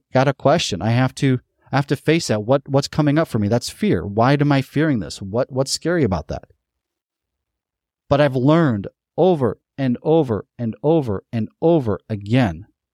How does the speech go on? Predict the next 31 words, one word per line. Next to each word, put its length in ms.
the 80
more 540
I 100
go 320
into 400
it, 100
the 60
more 260
I 60
go 180
into 240
my 160
fear, 600
the 80
more 160
freedom 440
I 120
find 340
on 80
the 140
other 180
side, 360
the 60
more 240
that 140
I 140
am 160
told 440
I 100
am 220
loved 340